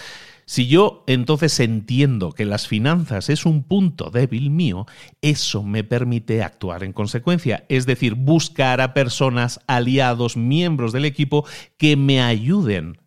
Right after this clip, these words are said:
a tapar esas carencias. Y si yo soy realmente brillante en temas recursos humanos, pues claro que tenemos que utilizar mi brillantez, pero si soy,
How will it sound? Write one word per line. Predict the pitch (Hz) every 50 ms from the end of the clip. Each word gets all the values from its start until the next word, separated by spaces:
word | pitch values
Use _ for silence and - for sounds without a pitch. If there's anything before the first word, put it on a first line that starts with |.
| _ _ -
a | 123 117 -
tapar | - 107 92 - - 156 190 196 - _ _ -
esas | - 127 - 135 127 -
carencias. | - - 113 110 107 101 92 - - 85 - - - - - - - - -
Y | 110 120 117
si | - 117 107 104 98
yo | 101 131 147
soy | 147 - 139 156 151 135
realmente | - 113 127 127 123 135 139 131 147 139
brillante | 139 143 156 139 143 151 175 190 170 - 127
en | 120
temas | 135 143 143 135
recursos | 127 123 110 127 127 135 117 120
humanos, | 120 123 135 175 190
pues | - 123 107
claro | - - 127 127 233 202
que | 131 113
tenemos | - 120 120 117 113
que | - 127
utilizar | 107 117 110 107 110 107
mi | 110 110 107
brillantez, | 104 104 107 104 104 101 95 - 110 101 -
pero | - - 120 117 113 110
si | - - - 110
soy, | - - 143 156 175 185 -